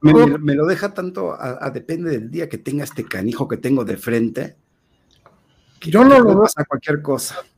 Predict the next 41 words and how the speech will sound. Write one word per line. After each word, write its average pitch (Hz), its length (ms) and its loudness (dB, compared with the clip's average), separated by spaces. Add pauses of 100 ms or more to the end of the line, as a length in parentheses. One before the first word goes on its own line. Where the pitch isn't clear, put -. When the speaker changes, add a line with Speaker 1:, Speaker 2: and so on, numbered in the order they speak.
(220)
Speaker 2:
Yo 120 80 -4
no - 880 -6
lo 190 80 6
veo 190 140 6
como 185 220 2
ambigüedad, 123 560 0
la, 139 160 0
la 135 140 0
definición 175 480 0
está 190 180 2
muy 170 220 2
clara. - 360 -10 (1700)
Speaker 1:
Es 113 140 -12
que 190 80 4
Speaker 2:
Claro 131 180 6
Speaker 1:
yo 143 60 4
Speaker 2:
que 147 80 -12
Speaker 1:
puedo 160 320 0 (440)
Speaker 2:
el 165 140 -6
usuario 180 500 6
tiene 180 220 2
que 180 80 -6
estar 165 260 0
informado 143 840 0
y, 110 360 -10
y 117 60 -10
tener 131 320 -4
ese - 180 -4
argumento 120 580 -6
en 107 180 -8
la, 104 100 -12
en - 140 -10
la 107 80 -10
mano, 156 340 -4
¿no? 160 180 -10 (1300)
Speaker 1:
Pero 120 160 -2
ves, 160 240 -2
por 180 180 -8
ejemplo, 160 580 -6
Speaker 2:
Una 185 220 4
macana, 175 480 2